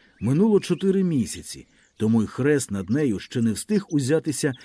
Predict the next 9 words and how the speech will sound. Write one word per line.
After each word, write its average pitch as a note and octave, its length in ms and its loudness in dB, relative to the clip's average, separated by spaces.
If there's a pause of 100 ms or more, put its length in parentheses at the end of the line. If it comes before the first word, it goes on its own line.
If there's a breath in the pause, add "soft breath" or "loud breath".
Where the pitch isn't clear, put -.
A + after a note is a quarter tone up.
(100)
сірим C3+ 540 0
туском, A#2+ 540 -2 (520)
і C3 100 0
Санько D#3+ 440 2
ще - 260 -2
не E3+ 120 0
вжився C#3 580 0 (180 loud breath)
в - 80 -10
самотину. B2 680 0